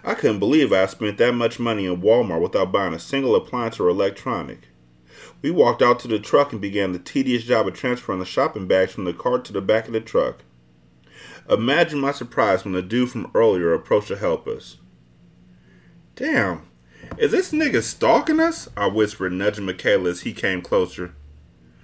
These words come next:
The way he walked up on us, I was about to beat him upside the head with my Louis Vuitton bag.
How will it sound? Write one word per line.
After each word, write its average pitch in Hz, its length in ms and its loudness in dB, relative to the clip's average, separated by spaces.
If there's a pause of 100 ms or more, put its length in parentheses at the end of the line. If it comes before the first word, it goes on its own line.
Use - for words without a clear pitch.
(840)
The 113 60 -2
way 151 220 6
he 175 160 -2
walked 170 340 4
up 151 140 4
on 139 180 0
us, 175 220 0
I 165 80 0
was 156 100 0
about 101 220 0
to 101 60 -2
beat 123 280 0
him 143 160 -2
upside 120 300 -2
the 123 80 -6
head 131 100 0
with 113 80 0
my 127 140 0
Louis 123 340 0
Vuitton 104 480 -4
bag. 80 380 -4